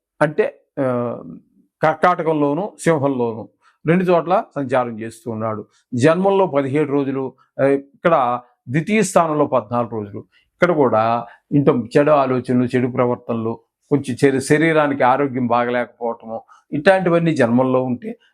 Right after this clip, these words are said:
ద్వితీయంలోకి వచ్చాక కుటుంబం మీద, ధన ఆదాయం తగ్గటం మీద,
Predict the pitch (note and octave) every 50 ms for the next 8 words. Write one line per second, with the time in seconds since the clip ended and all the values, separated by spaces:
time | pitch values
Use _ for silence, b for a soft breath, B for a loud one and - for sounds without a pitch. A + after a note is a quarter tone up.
0 | _ _ B2 A#2+ C#3+ E3+ F3 G3 G3+ G3+ G3+ G3 G3 F3+ D3+ D3+ D3 - C#3+ C3+
1 | A#2+ - B2 A2+ A2+ A#2 A#2+ - - _ _ _ _ D#3 D3 F3 E3+ E3 D#3 C#3+
2 | C3 C3 B2+ A#2+ A#2 A#2 A#2 A2+ A2+ A2 - - B2+ C3 D3+ E3 E3 D3 - -
3 | _ _ _ _ _ _ _ _ - C#3 C3+ C#3 D3+ D3 C#3+ C#3 B2+ - A#2+ A2+
4 | G#2+ G#2 C3+ B2+ C#3+ D#3 D3 C3+ B2 A2+ A2 A2 A2 A2 A2